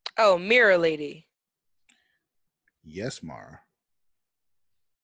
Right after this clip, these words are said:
Speaker 1: I don't know why I thought you were asking about Joe's wife's name. And I was like, "I can't even think about that right
Speaker 2: That's
Speaker 1: now."
Speaker 2: Cecile. I know her name. Why would I be talking about her right now?
Speaker 1: I don't know. That's why I was confused. I was like, "Wait a second. I'm
Speaker 2: <sighs> You're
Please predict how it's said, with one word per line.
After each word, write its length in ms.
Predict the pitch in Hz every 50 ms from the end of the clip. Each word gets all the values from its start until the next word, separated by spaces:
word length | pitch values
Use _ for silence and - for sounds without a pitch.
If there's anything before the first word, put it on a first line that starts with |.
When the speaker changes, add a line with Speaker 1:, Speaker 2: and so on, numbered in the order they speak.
| _ _ _ _ _ _ _ _ _ - - -
Speaker 1:
I 60 | -
don't 100 | 220 247
know 100 | 240 220
why 180 | 202 190 190
I 40 | 185
thought 200 | 185 190 180 170
you 80 | 165 170
were 160 | 170 - - -
asking 320 | 160 170 180 - - 180
about 220 | 165 170 151 - 165
Joe's 460 | - 160 160 165 165 165 165 147 143
wife's 340 | 156 151 151 151 147 - -
name. 160 | 156 151 147
And 100 | 147 151
I 60 | 160
was 100 | 170 151
like, 100 | 160 - -
"I 100 | 147 170
can't 200 | - - 175 175
even 120 | 170 170 165
think 180 | - 202 -
about 200 | 151 - 160 - 165
that 160 | 165 151 151
right 80 | 160
Speaker 2:
That's 280 | 165 170 - - - -
Speaker 1:
now." 60 | 240
Speaker 2:
Cecile. 540 | 233 - - - 269 262 226 147 95 85 101
I 100 | 127 151
know 240 | 170 190 202 196 165
her 180 | 135 117 101
name. 280 | 90 80 - - 50 - _ _ _ _ _ _ _
Why 200 | 123 147 190 226
would 120 | 254 247 240
I 80 | 240
be 120 | 226 233 214
talking 360 | - 233 208 202 - 196 185
about 240 | 175 175 170 160 156
her 140 | 151 135 113
right 200 | 98 82 62 -
now? 80 | - - _ _ _ _ _ _ _ _ -
Speaker 1:
I 100 | - 240
don't 200 | 269 294 262 226
know. 160 | 226 240 254 226
That's 180 | 220 240 -
why 80 | 277 262
I 40 | 247
was 120 | 220 -
confused. 520 | - 208 175 - - 220 247 240 190 165 190
I 60 | 202
was 80 | 214 202
like, 160 | 202 185 165
"Wait 140 | 175 214 214
a 40 | 170
second. 340 | - - 135 - - - - -
I'm 320 | - 185 190 185 175 160 - _ _ _ _ _ _ _ _ _ _ _
Speaker 2:
<sighs> 40 | - - - - - - - - - - _ _ _ _ _
You're 100 | - 90